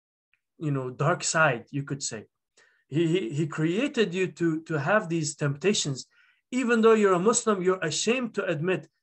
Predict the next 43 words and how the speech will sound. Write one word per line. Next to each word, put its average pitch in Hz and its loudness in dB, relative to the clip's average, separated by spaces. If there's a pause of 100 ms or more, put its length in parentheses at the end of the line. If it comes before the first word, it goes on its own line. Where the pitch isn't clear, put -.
(160)
that 147 0 (300)
you 147 -2
probably 180 4
want 170 0
to 160 -4
try 160 -2
something 139 -8 (100)
that's 139 -6
not 147 0
permissible, 127 -8 (600)
right? 147 2
You 160 -2
probably 185 6
want 175 2
to 170 -2
try 160 -4
something 151 -4
that, 147 0 (420)
even 226 4
though 202 6
you 175 4
have 165 2
these 170 -6
temptations, 151 -4
of 143 -4
course, 156 -2 (280)
we're 139 -2
not 156 2
supposed 151 -2
to 147 -2
act 147 0
out 269 4
on 135 -2
them, 107 -12 (440)
right? 143 2
We're 147 0
not 160 0
supposed 156 0
to, 143 -2 (380)
accepting 208 2
them 185 2
doesn't 185 2
mean, 180 -2